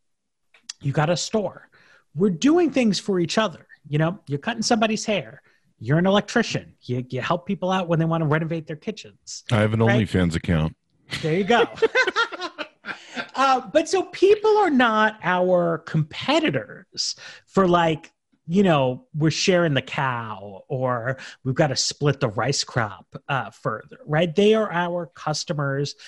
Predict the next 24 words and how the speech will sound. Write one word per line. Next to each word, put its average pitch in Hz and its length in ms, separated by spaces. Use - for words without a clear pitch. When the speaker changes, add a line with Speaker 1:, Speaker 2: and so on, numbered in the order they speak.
Speaker 1:
and 156 120
our 135 260
partners. - 920
Like, 170 220
it's 170 180
hard. 175 760
You, - 140
you 170 220
can't 339 260
build 233 220
a 202 40
business 123 540
without 113 260
customers, - 720
and 202 80
you 233 60
can't 330 180
build 311 160
a 220 40
business 160 360
really 123 480
without, 123 480
you 185 120
know, 120 280